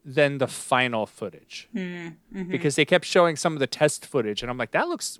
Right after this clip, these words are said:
Speaker 1: really good." And then they show the final, and I'm like, "No, like, you used the wrong
Speaker 2: Yeah.
Speaker 1: take." <laughs>
Speaker 2: Yeah. Yeah. Um,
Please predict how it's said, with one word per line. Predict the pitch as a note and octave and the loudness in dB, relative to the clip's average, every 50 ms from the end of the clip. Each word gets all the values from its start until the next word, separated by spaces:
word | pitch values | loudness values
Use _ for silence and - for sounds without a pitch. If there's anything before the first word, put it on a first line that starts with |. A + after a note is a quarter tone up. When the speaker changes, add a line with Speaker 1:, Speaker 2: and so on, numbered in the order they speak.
| C3 - | -12 -8
Speaker 1:
really | C#3 C#3 C#3+ C#3+ C3+ | -6 -4 -4 -4 0
good." | - G3 A#3+ E3 E3+ | 4 6 6 6 6
And | D3+ C#3+ C#3 | 4 0 -2
then | C#3+ | -2
they | D3 C#3+ C#3 | 0 0 0
show | - - E3 | 2 2 2
the | C3+ C3 | 2 0
final, | - - C#3 C#3 D3+ D3+ C3+ B2+ | 0 2 4 4 4 4 4 2
and | B2 A#2+ | 2 0
I'm | B2 | 0
like, | B2 A#2+ A2+ - _ _ _ _ _ _ _ _ _ _ | 0 -2 -2 -4 _ _ _ _ _ _ _ _ _ _
"No, | C3 C3+ D3 D#3 C#3 - - - - - - - - _ _ _ _ | 0 2 4 4 4 2 -2 -8 -14 -14 -16 -18 -20 _ _ _ _
like, | C3 C#3+ C3 - | 0 0 0 2
you | D3 | 2
used | C#3+ D#3 E3+ D#3+ C3+ - | 2 4 4 2 4 4
the | C#3+ B2+ | 4 6
wrong | C#3+ D3+ D3+ F3+ | 6 6 6 4
Speaker 2:
Yeah. | F3 E3+ | 2 2
Speaker 1:
take." | E3 D3 C#3+ B2+ - - - - _ _ _ _ - | 4 4 4 2 0 -4 -14 -18 _ _ _ _ -6
<laughs> | A3 - - - - B3 F#3 D#3 D#3 | -2 -2 2 6 6 6 6 6 2
Speaker 2:
Yeah. | F3 E3+ - D#3+ D#3 - - _ _ _ _ _ - - - - _ _ _ - | 2 2 2 2 0 -2 -8 _ _ _ _ _ -20 -20 -20 -20 _ _ _ -8
Yeah. | - E3 D3+ D3+ C#3+ - _ _ _ _ _ _ - | -4 -2 -2 -2 -4 -6 _ _ _ _ _ _ 2
Um, | G3 F#3 F3+ F3 F3 F3 F3 F3 E3+ E3+ E3 D#3+ - | 2 4 4 4 4 2 -2 -6 -12 -14 -16 -18 -18